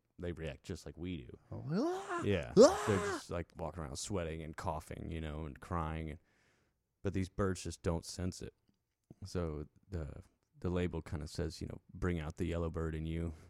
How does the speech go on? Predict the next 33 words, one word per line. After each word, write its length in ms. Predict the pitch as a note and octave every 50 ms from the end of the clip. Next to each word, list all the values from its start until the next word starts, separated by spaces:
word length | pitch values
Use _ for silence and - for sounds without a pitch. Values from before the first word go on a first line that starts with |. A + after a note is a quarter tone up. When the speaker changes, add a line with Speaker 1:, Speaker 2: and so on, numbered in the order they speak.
| - -
Speaker 1:
It's 100 | - -
pretty 180 | - - -
cool. 320 | - - C2+ - - - - - -
<laughs> 140 | - - -
Speaker 2:
Yeah. 300 | D#3+ E3 B2 G#2+ E3 D3 - - - - - -
Pussy. 480 | - - A#2+ G#2+ E2+ - F#2+ G#2 G2 - - _ _ _
Speaker 1:
Yeah, 300 | - A2+ G#2+ F#2 D#2+ E2+
exactly. 540 | F#2+ G#2+ A2+ G#2+ G2+ G#2 G2 G2 - - - - C#3+
Speaker 2:
<laughs> 60 | -
Speaker 1:
Yeah. 220 | - A#2 G#2 - - F2 - - -
Go 160 | - B2 C#3
on. 280 | D3+ D3 C#3 D3 D#3+ D3+ - - A2+ G2+ - - A2 C3 - - - -
Speaker 2:
<laughs> 500 | A#2 A#2 A2+ G2+ G2+ - F3+ C#3+ B2 B2+ - G#2+ G#2+ - - - -
Go 220 | - G#2 G2+ F#2+ A2+
on, 80 | C#3 C#3+
taste 340 | - - D#3 C3+ G2+ F#2 -
your 60 | -
Speaker 1:
Put 80 | B2
Speaker 2:
tail. 80 | A2 F#2+
Speaker 1:
this 260 | - C#3+ D3 - -
on 200 | B2+ A2 G#2+ G2
your 120 | G2 G2 F#2
burrito. 480 | F#2 G2 G2 F#2+ F#2 F#2 F2+ F2+ E2+ - - - - - - - - - -
Speaker 2:
<laughs> 80 | D3+ D#3+ - - D#3 - - - - - - - - - - _ _ - - F#2+ - - -
Speaker 1:
But 140 | G2 F2 E2+
it's, 260 | F#2 F2 - - - - G2+
yeah, 260 | G#2 G2+ G2+ F#2 F#2
so 160 | - - A2
we 80 | F#2+ G2
brought 240 | F#2 G#2+ A#2 A2
a, 360 | G2+ F2+ F2 F2+ F#2+ F#2 F#2 - - -
a 40 |
Speaker 2:
Uh. 20 | -